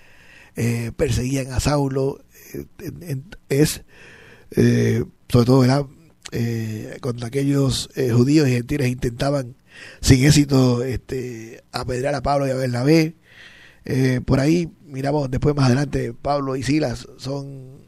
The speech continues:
azotados, imagínense en eso, ¿verdad? Azotados, encarcelados por gentiles en, en Filipos. Y también, eh, todo este tipo de, de,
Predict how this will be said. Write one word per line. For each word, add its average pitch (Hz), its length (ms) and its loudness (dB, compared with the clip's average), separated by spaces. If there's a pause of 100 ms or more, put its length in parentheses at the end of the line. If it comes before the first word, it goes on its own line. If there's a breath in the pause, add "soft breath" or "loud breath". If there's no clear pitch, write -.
azotados, 135 640 0
imagínense 139 380 -4
en 151 80 -6
eso, 151 160 -4
¿verdad? 123 240 -6 (580 loud breath)
Azotados, 135 520 2
encarcelados 127 640 0
por 127 480 -6 (1200 soft breath)
gentiles 135 640 2
en, 135 140 -12
en 147 220 -10
Filipos. 135 520 0 (240)
Y 120 420 -8 (800)
también, 131 520 6 (520 soft breath)
eh, 113 720 4 (720)
todo 196 220 4
este 170 200 0
tipo 170 260 -2
de, 139 160 -2
de, 120 400 -10